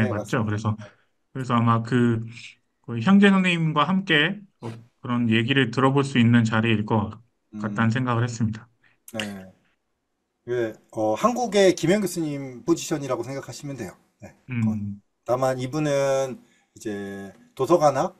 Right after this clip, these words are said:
Speaker 1: 혹은 문헌정보학 그쪽 계열이시고, 김현
Speaker 2: 음.
Speaker 1: 교수님은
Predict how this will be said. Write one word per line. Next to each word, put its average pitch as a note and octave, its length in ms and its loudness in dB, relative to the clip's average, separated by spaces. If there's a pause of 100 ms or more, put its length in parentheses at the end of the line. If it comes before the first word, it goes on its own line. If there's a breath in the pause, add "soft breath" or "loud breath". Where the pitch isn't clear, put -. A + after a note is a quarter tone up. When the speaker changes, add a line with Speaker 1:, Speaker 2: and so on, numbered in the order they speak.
Speaker 1:
혹은 A2 500 -2
문헌정보학 D3 680 -2
그쪽 - 420 -6
계열이시고, G#2+ 1080 -2
김현 A2+ 200 -6
Speaker 2:
음. - 20 -6
Speaker 1:
교수님은 C3 520 -6